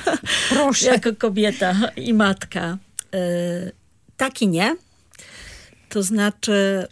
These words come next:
Speaker 1: mm, to ja-, jak się przyjrzymy w tej chwili chociażby narzędziom sztucznej inteligencji, to z jednej strony potrzebujemy pokolenia, które ma silne kompetencje cyfrowe, bez dwóch zdań.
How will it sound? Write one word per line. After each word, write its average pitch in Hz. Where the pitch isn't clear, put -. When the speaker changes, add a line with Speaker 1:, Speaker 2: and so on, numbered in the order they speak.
Speaker 1:
mm, 185
to 240
ja-, 240
jak 220
się -
przyjrzymy 220
w -
tej 185
chwili 170
chociażby 190
narzędziom 185
sztucznej 180
inteligencji, 180
to 202
z 175
jednej 226
strony 175
potrzebujemy 190
pokolenia, 180
które 170
ma 165
silne 190
kompetencje 180
cyfrowe, 180
bez 180
dwóch 170
zdań. 151